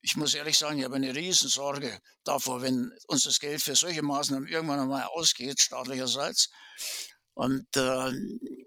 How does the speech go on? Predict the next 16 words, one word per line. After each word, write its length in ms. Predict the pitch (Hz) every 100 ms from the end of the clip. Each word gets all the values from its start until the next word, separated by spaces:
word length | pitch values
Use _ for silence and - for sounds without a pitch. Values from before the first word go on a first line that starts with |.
| -
und 180 | - 135
man 500 | 151 139 135 135 135
versucht, 440 | - 131 156 160 127
weiter 320 | 135 160 156
irgendwo 580 | 170 175 165 131 147 151
sein 200 | 135 147
Geschäft 300 | 127 185 -
zu 120 | 135
betreiben, 420 | 110 117 120 151
dass 180 | 135 127
viele, 340 | - 262 269 196
viele 240 | 190 170
es 140 | 151
nicht 140 | 160 -
mehr 100 | -
schaffen. 360 | - - -